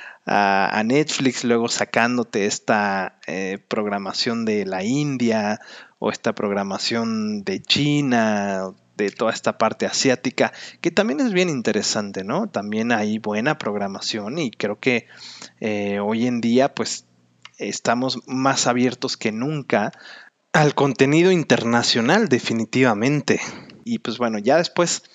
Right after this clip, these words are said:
haré otro capítulo en donde hablaré de mis programas preferidos, de estas plataformas de streaming, eh, de, de series que he visto, inclusive de,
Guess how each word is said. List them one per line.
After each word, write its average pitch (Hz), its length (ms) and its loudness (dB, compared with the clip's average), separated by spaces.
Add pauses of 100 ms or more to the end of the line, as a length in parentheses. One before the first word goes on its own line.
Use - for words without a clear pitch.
(320)
haré 131 600 4 (260)
otro 143 340 0
capítulo 127 720 0 (800)
en 113 160 -4
donde 107 240 -2
hablaré 107 340 0
de 131 100 4
mis 120 200 -4
programas 113 480 -2
preferidos, 143 800 0 (420)
de 117 100 0
estas - 260 -2
plataformas 113 640 -2
de 110 80 -2
streaming, 151 580 0 (460)
eh, 104 340 0
de, 101 420 -2
de 107 120 -2
series 131 400 0
que 113 160 -2
he 117 40 2
visto, 127 300 -2
inclusive 123 640 -2
de, 107 340 0